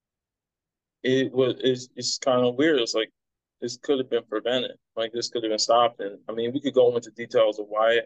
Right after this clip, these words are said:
like, what really happened that day, but, um,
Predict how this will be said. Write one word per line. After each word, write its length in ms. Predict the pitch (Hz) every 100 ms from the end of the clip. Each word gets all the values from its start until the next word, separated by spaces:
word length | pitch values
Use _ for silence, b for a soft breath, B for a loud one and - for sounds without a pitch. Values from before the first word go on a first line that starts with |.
| -
like, 220 | 110 107 _ _ _
what 120 | 107
really 220 | 107 117 117
happened 360 | 117 - 131
that 120 | 127
day, 180 | 131 139
but, 240 | 127 110 - _ _ _ _ _ _ -
um, 420 | 107 107 101 101